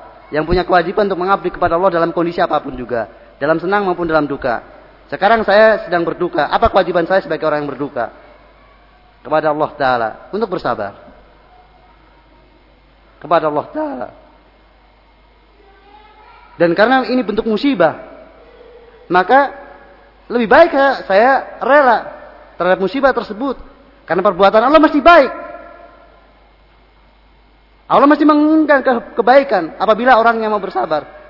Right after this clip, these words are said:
Maka saya lebih baik bersyukur sa-, apa, rela saja kepada penganiayaan tersebut. Dan karena ini punya pengaruh mengampuni dosa, saya bersyukur kepada Allah Taala dengan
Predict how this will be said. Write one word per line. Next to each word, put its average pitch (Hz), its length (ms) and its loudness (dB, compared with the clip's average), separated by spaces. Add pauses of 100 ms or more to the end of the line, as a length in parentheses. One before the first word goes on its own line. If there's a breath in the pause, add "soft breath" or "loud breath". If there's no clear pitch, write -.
Maka 262 240 0
saya 285 160 4
lebih 226 160 -2
baik 247 160 0
bersyukur 233 320 -4
sa-, - 160 -10
apa, 202 240 0 (480 loud breath)
rela 240 240 4
saja 185 400 2 (480)
kepada 185 640 2
penganiayaan 196 480 2
tersebut. 143 400 -10 (3250)
Dan 208 160 4
karena 302 240 6
ini 311 80 6
punya 285 240 4
pengaruh 311 320 6
mengampuni 269 640 2
dosa, 240 560 4 (320)
saya 226 160 4
bersyukur 285 480 -4
kepada 220 240 0
Allah 202 220 0 (100)
Taala 170 340 2 (960)
dengan 175 560 -2